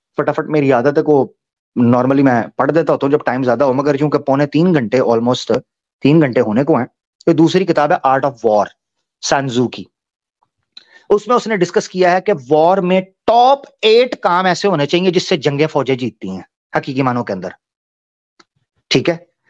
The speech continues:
उसमें top की जो चीजें लिखी हुई हैं, उसमें लिखा है मोरल का अप होना, ठीक है।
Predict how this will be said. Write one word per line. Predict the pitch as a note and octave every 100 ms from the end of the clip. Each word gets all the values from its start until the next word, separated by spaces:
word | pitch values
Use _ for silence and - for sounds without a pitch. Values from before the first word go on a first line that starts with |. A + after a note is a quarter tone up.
| _ -
उसमें | F#3 - G#3+ A3 _ _ _ -
top | A3 D4 D4+ -
की | B3+
जो | B3
चीजें | F#3+ F#3 G#3+
लिखी | - G#3+
हुई | F3
हैं, |
उसमें | F3+ F3+ F#3
लिखा | F3
है | G3+
मोरल | F3 E3+ E3 F3
का | E3+
अप | F3 D3+ -
होना, | G#2+ F#2 - _ _ _ _ _ _ _ _ _ _ _ _
ठीक | - A#2
है। | F3 -